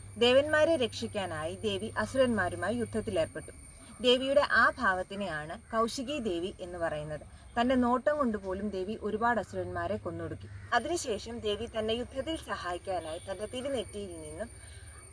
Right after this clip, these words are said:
വളരെ കറുത്ത രൂപത്തോടും ദേ-, ദേഹമാസകലം രക്തം പുരണ്ട ദേവിയെ സൃഷ്ടിച്ചു. ആ ദേവിയാണ് കാളി അഥവാ കാലരാത്രി. ശുംഭ, നിശുംഭ എന്ന അസുരന്മാരെ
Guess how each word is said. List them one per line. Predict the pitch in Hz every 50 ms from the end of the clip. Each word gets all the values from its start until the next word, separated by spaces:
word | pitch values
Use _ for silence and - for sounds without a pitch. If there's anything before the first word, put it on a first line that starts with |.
| - - - -
വളരെ | 202 196 190 196 208 214 240
കറുത്ത | - - 208 190 - - - 240
രൂപത്തോടും | 233 214 190 180 185 196 190 - 214 196 190 185 185 180 - - - -
ദേ-, | 196 196 190 185 185
ദേഹമാസകലം | 196 208 208 208 220 220 214 190 185 180 - - 220 196 190 208 202 208 196
രക്തം | 196 190 - - 262 262 226
പുരണ്ട | 196 190 180 175 175 185
ദേവിയെ | 202 175 190 175 175 175 196 202
സൃഷ്ടിച്ചു. | - - 180 - - - 180 - - - - - - - -
ആ | 220 277 320
ദേവിയാണ് | 294 294 240 240 247 247 233 190 160 151 156 170 208 233 - _ - - -
കാളി | 208 190 190 190 196 226 247
അഥവാ | 247 190 175 165 165 156 185 180 - -
കാലരാത്രി. | 190 175 165 170 180 170 160 147 139 - - - - - - - - - -
ശുംഭ, | - - - 262 254 262 269 294 330
നിശുംഭ | 339 320 269 - - 240 240 247
എന്ന | 254 262 240 226 240 233
അസുരന്മാരെ | 208 196 - 196 202 190 190 185 185 175 170 165 190